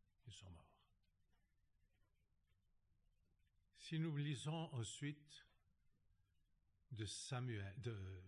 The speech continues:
de Samuel, lui aussi, il y a eu des fils qui ont déshonoré l'Éternel. Dans le chapitre huit, il arriva lorsque Samuel fut vieux, il établit ses juges sur Israël.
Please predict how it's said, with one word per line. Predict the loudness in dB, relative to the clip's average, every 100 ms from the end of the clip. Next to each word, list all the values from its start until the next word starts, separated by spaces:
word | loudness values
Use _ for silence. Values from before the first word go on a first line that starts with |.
| -12
de | -8 -6
Samuel, | -4 -2 -2 -2 -4 -8 -12 -16 -20 _ _ -20 -20 -18 -8
lui | -2
aussi, | 0 -2 -4 -6 -8 -10 -20 _ _ -20 -20 -20 _ -20 -20 -20 _ _ _ -20 -20 -20 -20 -8
il | -2
y |
a | 0
eu | 2
des | 2 2
fils | 0 -6 -6 -6
qui | -6
ont | -4
déshonoré | -2 -2 -2 -2 -4 -4
l'Éternel. | -8 -10 -12 -10 -12 -14 -20 -20 -20 -20 -20 -20 -20 _ _ _ _ -20 -20 _ _ -20 _
Dans | -2
le | 0
chapitre | 0 2 0 2 4
huit, | 6 4 0 -12 -20 -20 -20 -20 -20 _ _ -20 -20 -20 -20 -20 -20 -20 -20 -20 -20 -18 -6
il | 0 2
arriva | 2 4 4
lorsque | 4 2 0 2 4 4 2
Samuel | -2 0 4 4 4 2
fut | -2 -2 -2
vieux, | 0 4 4 4 2
il | 2
établit | 0 0 0 -2
ses | 0 2 4
juges | 4 4 4 0 -2
sur | -2
Israël. | 0 0 0 2 2 0 -2